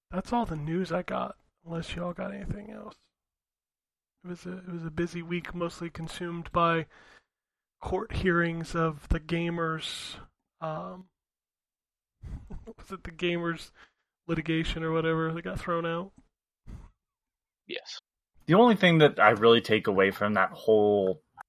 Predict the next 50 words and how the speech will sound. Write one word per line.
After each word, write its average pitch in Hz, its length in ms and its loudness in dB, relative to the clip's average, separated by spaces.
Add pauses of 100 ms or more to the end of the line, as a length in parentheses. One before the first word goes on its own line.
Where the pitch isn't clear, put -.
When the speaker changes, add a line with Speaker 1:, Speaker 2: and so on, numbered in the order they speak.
(140)
Speaker 3:
mess 107 720 0 (520)
is 110 200 -2
just, 123 320 2
like, 117 260 0
read 151 300 0
how 190 200 8
they 185 160 6
talk 107 360 6
about 104 280 4
people. 110 640 2
That's 107 260 6
what 110 140 0
they 107 140 2
think 98 280 -2
of 90 140 -4
you. 92 400 -2 (340)
Don't 135 200 6
defend 90 340 0
these 90 160 -4
companies. 110 800 0 (360)
Speaker 1:
No. - 380 -2 (420)
If 175 160 -4
Speaker 3:
You 208 60 6
Speaker 1:
you, 247 100 8
Speaker 3:
can, 262 100 12
Speaker 1:
you're, 226 140 12
Speaker 3:
you 269 100 12
Speaker 1:
uh, - 100 8
Speaker 3:
can, 254 160 8
you 254 160 10
can 262 220 8
be 220 140 8
happy 175 340 8
as 156 140 6
a 151 40 2
consumer 135 560 2
and, 127 320 6
and 117 480 0 (460)
definitely 143 380 8
go, 127 160 8
like, 120 160 8
"I 110 60 8
think 117 260 0
this 104 160 -2
is 104 80 -4
a 107 80 -2
good, - 160 -6 (220)
like, 113 220 2
good 110 240 0
for, 104 440 4